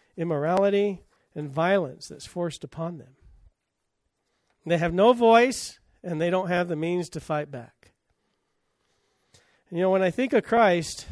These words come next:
when he came in this world, he was one of the powerless people. If you had a choice of how you would enter the world, imagine that. Let's say you had a choice of how you would enter the world.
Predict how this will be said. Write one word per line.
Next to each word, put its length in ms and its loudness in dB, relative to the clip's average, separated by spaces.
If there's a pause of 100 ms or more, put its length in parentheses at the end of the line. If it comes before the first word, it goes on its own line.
(140)
when 100 -8
he 140 -6
came 240 -2
in 60 -2
this 200 -4
world, 300 0
he 100 -2
was 160 -4
one 180 -2
of 80 -4
the 60 -6
powerless 500 -6
people. 380 -10 (2250)
If 140 -18
you 100 2
had 140 4
a 60 -2
choice 400 0
of 80 -6
how 140 2
you 200 0
would 120 0
enter 220 0
the 140 -8
world, 460 -8 (1400)
imagine 400 0
that. 320 -10
Let's 180 -8
say 120 0
you 100 0
had 140 2
a 40 -4
choice 400 0
of 60 -8
how 120 -2
you 180 0
would 120 0
enter 220 0
the 100 -4
world. 440 -2